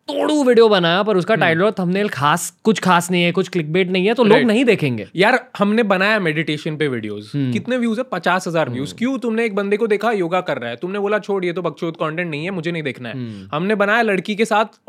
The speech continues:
Speaker 2: हॉट लड़की के साथ फोटो, कितना है? दो मिलियन views। क्यों?
Speaker 1: हम्म।
Speaker 2: भाई, वो तो that's what the audience wants to consume, but see the, see the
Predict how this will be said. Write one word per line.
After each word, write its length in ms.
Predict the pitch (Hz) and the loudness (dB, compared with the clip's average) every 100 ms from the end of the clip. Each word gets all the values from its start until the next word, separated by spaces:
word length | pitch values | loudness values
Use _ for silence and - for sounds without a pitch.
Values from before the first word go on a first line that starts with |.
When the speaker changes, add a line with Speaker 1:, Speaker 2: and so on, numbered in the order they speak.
| 147 | -4
Speaker 2:
हॉट 220 | 180 196 | -2 0
लड़की 300 | 202 185 180 | 0 -2 -4
के 100 | 190 | -4
साथ 160 | 190 226 | -2 -2
फोटो, 360 | 196 156 135 | -2 -4 -4
कितना 340 | 113 190 214 220 | -6 -8 -6 -6
है? 120 | 226 | -4
दो 140 | 180 | -4
मिलियन 300 | 175 165 156 | -2 -2 -4
views। 200 | 117 120 120 | -6 -8 -6
क्यों? 120 | 220 | -6
Speaker 1:
हम्म। 120 | 254 - _ _ _ _ _ - | -6 -12 _ _ _ _ _ -8
Speaker 2:
भाई, 220 | 147 220 | -4 -2
वो 100 | 208 | -2
तो 120 | 202 | -2
that's 280 | 196 180 185 | 0 0 0
what 120 | 233 226 | 0 0
the 60 | |
audience 460 | 190 170 175 220 220 | 0 0 2 0 0
wants 200 | 214 208 | -2 -2
to 40 | 220 | -2
consume, 260 | 175 190 180 | -2 -2 -2
but 80 | 180 | -4
see 440 | - - 202 208 | -6 -10 -4 2
the, 80 | 254 | 4
see 300 | 247 - 208 | 2 -2 -2
the 100 | 240 | 0